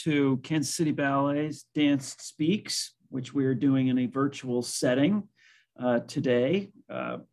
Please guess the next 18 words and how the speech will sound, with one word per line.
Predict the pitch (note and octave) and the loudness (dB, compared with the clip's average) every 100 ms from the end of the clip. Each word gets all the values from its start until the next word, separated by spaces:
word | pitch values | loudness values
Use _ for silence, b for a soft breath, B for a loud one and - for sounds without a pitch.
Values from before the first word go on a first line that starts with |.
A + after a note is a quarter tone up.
| - | -4
we | C3+ C#3+ | 4 6
are | C3 | 6
talking | C3 D3 C#3+ D#3+ D3 C#3+ | 4 2 4 6 6 6
about | C3+ C#3 C3+ B2+ - | 4 4 4 2 -4
our | C3+ B2+ B2+ | -2 2 2
New | C3+ D#3+ | 4 6
Moves | D3 D#3+ D#3 | 6 6 2
production | - D3 C3 C3 C3 E3 E3 | -2 -4 -2 -2 -2 -4 -4
for | - B2 | -4 -8
twenty | - D3 C#3 C3+ | 0 4 6 4
twenty-two, | - C3+ B2+ A#2 - C#3 A#2+ C#3 C#3+ _ b b b b _ | 0 0 0 -2 -4 -2 0 -2 -4 _ b b b b _
uh, | B2+ B2 B2+ - | -4 -4 -4 -4
which | C#3 D3 D3 | 0 2 4
I'm | B2+ B2 | 4 4
super | - - - E3 C#3 | 2 0 6 6 6
really | C#3 C#3 C3 | 2 4 0
excited | B2 - C#3 B2 | -2 -2 -2 -2
about. | B2+ A2+ A#2 C3+ D3+ | -4 -6 -2 -2 -4